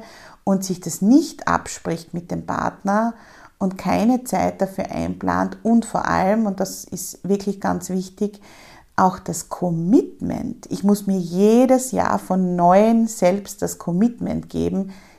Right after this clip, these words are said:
„Ja, ich möchte das. Ja, ich möchte diese Zeit in mich investieren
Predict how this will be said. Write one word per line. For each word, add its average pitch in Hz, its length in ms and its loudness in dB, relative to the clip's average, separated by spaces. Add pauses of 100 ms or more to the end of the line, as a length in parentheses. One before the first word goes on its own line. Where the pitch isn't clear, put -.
(140)
„Ja, - 480 -2 (320)
ich - 180 -10
möchte 180 400 -4
das. - 400 -10 (500)
Ja, 190 480 4
ich 190 180 -10
möchte 190 380 -2
diese 190 340 -4
Zeit - 640 -2
in 175 280 -2
mich 294 460 0 (720)
investieren 196 1080 0